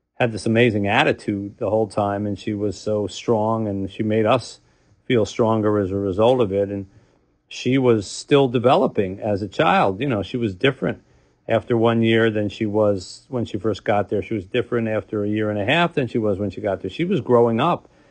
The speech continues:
while we were so busy, you know, worrying about what's gonna be for her future. She was just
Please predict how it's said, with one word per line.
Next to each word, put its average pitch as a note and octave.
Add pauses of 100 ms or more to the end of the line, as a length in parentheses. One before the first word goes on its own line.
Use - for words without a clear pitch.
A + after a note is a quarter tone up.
(160)
while A#2+
we B2+
were D3+
so B2+
busy, B2
you A2+
know, G2+
worrying A#2
about G#2+ (420)
what's A#2
gonna B2
be B2+
for G#2+
her A2
future. D3
She -
was D3+
just A2+